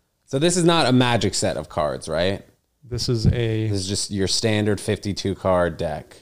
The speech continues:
Speaker 2: Not fifty-two, 'cause I have people sign cards and I usually give them out, but close enough.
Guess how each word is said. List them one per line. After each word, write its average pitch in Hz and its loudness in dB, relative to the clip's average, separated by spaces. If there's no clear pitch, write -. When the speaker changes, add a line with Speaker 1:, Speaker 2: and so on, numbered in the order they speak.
Speaker 2:
Not 143 -2
fifty-two, 131 -2
'cause 117 -4
I 107 -4
have 107 -8
people 123 -2
sign 131 0
cards 127 4
and 113 0
I 113 0
usually 117 0
give 117 -2
them 117 -2
out, 117 -2
but 123 -6
close 156 2
enough. 110 -6